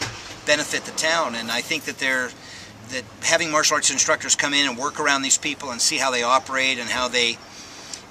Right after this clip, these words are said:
develop projects with very little budget and a lot of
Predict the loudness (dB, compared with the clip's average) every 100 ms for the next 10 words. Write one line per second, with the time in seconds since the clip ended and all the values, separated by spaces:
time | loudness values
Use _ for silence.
0 | -10 4 6 6 2 2 6 6 4 2
1 | 0 -2 2 4 4 0 0 2 4 2
2 | -2 -8 -2 2 6 6